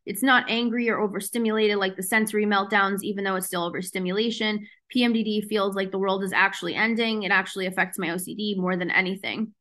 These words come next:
Totally. A hundred, that's what I'm saying is it, it creates an environment that's ripe for it, you know? So however that is, however those meltdowns are gonna happen at that point,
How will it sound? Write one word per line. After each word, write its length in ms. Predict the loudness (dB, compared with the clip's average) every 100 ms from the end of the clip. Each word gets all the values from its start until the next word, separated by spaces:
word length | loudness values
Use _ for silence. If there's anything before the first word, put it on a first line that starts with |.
| _
Totally. 540 | 0 2 2 0 -6 -12 _ _ _ _
A 40 | 4
hundred, 240 | 6 6
that's 160 | 6 8
what 80 |
I'm 80 | 6
saying 300 | 6 4 4
is 100 | 2
it, 220 | 2 0 0
it 200 | 0 -2 0
creates 420 | 0 2 2 4
an 80 | 4
environment 640 | 6 6 8 8 6 2
that's 200 | -2 -2
ripe 480 | -4 2 4 4 -2 -10 -4
for 180 | -2
it, 160 | -2 -6 -16 _ _
you 140 | 0 4
know? 140 | 4
So 180 | 4 0
however 500 | 4 6 6 4 2
that 300 | 4 4 4
is, 220 | 2 0 -4
however 320 | -2 0 2
those 180 | 2 2
meltdowns 420 | 2 0 2 0
are 80 | -2
gonna 180 | -2 -2
happen 320 | 2 2 2
at 140 | -2 -2 -8
that 260 | 4 4 4 0
point, 400 | 0 2 2 0